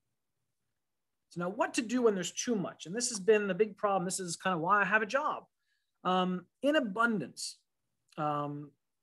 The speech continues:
chole-, chole-, if it, you can be, cholesterol can be increased by either the diet or it can be hereditary.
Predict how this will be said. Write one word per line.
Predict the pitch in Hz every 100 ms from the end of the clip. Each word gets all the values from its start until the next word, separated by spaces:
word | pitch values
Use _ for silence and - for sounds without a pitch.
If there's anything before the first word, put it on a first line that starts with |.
| -
chole-, | 180 175 175
chole-, | 185 180 170 170
if | 165
it, | 185
you | 170
can | 175
be, | 160
cholesterol | - 208 202 180
can | 170
be | 165 165
increased | 185 196 - 196 -
by | 160
either | 160 143
the | 120
diet | 127 120 180 254 _ _ _ _ _ -
or | 254 226 160 165
it | 170
can | 170
be | 156
hereditary. | 139 143 151 143 107 87